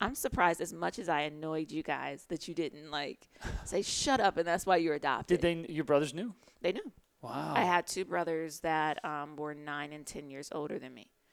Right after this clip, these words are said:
Speaker 1: So
Speaker 2: Oh, so they, they
Speaker 1: clearly.
Speaker 2: couldn't have
Speaker 1: Yeah.
Speaker 2: not shared that with them.
Speaker 1: Yeah, there was one that was four, that's four years older than me, and I don't know where he was as far as being aware of it.
Speaker 2: Yeah.
Speaker 1: But they said they remember the social worker coming to the house.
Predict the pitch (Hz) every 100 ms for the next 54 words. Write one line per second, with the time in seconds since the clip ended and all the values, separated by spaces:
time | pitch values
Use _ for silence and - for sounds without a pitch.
0 | _ - 156 127 - 139 175 170 147 131
1 | - 214 139 117 - - _ _ _ _
2 | - 151 127 120 - _ _ - - 113
3 | 107 101 104 - 101 95 - 180 147 156
4 | 220 240 226 214 180 - - 170 160 -
5 | 160 - - 165 151 147 147 147 143 143
6 | 143 151 151 151 165 156 165 160 151 151
7 | 147 160 151 143 151 147 - - - -
8 | 160 143 160 151 160 147 151 151 156 175
9 | 170 139 110 101 - _ _ - - 165
10 | 160 156 - 170 - 175 175 160 160 156
11 | 160 165 160 - 160 151 156 160 151 151
12 | 160 147 139 135 135